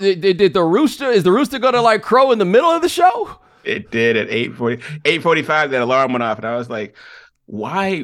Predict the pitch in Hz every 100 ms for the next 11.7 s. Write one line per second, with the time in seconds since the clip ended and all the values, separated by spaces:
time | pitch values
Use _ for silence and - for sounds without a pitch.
0 | - 170 214 180 156 147 127 - - 123
1 | 123 90 - 95 - - 269 254 - -
2 | _ - - 185 262 302 226 208 196 180
3 | 185 147 135 156 151 156 147 143 127 123
4 | 113 123 110 104 104 107 98 123 113 107
5 | 104 92 - - 104 101 82 85 - -
6 | - _ _ _ _ _ _ - 90 _
7 | _ _ _ _ - 143 147 - 151 170
8 | 123 123 123 101 90 87 - _ - 120
9 | 131 101 80 _ _ 143 135 123 131 113
10 | 127 120 143 165 147 143 147 143 135 139
11 | 120 135 123 123 120 123